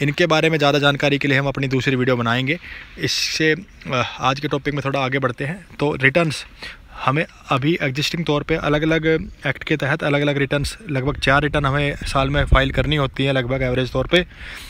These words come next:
but आगे जाके ये सिर्फ चारों को एक में ही क्लब करके और एक रिटर्न से ही काम चल जाएगा।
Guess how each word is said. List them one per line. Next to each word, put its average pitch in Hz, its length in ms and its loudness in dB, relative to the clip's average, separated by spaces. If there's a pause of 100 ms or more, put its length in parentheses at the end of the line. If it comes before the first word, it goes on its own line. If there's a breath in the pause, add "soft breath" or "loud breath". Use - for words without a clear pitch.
(360 loud breath)
but 156 140 4 (320)
आगे 139 300 2
जाके 135 320 -2
ये 151 280 0
सिर्फ - 560 -6
चारों 139 280 4
को 175 300 0
एक 143 220 0
में 143 80 0
ही 143 40 2
क्लब 139 220 2
करके 143 380 0 (640 loud breath)
और 147 240 0
एक 156 180 2
रिटर्न 143 240 0
से 147 160 2
ही 156 100 2
काम 135 280 0
चल 127 180 -2
जाएगा। 117 320 2